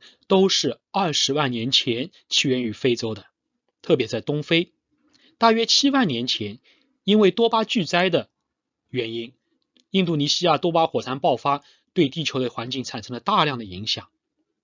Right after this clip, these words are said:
剧烈的影响，所以现代人开始四散而走。七万年前走出了非洲，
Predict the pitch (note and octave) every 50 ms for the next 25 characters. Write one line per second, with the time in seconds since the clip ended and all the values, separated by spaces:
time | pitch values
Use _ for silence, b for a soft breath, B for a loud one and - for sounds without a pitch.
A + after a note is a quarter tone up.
0 | _ _ _ _ _ _ _ _ - - G3+ F3+ D#3+ F3 D3+ B2+ A2+ G2+ F#2 G2
1 | G#2 - - - - _ _ _ _ _ _ - - E3+ E3 E3+ D#3 C3+ - -
2 | F3+ D3+ D3+ C3 A2+ A2+ A#2 - - C#3 B2 - - A2 - - F#3 D#3 C3 -
3 | A2+ F#2+ F#2+ G2 G#2+ - - D#2+ - _ _ _ _ _ _ _ _ _ _ _
4 | _ - - D#3+ D3+ D3+ C3+ B2 A#2 A2 A2+ - - - G#2+ G2+ G#2+ b b b
5 | b b b b - D3 A#2 G#2 - - C3+ A#2+ G#2 - - B2+ A#2+ - C3+ A#2+
6 | A#2 -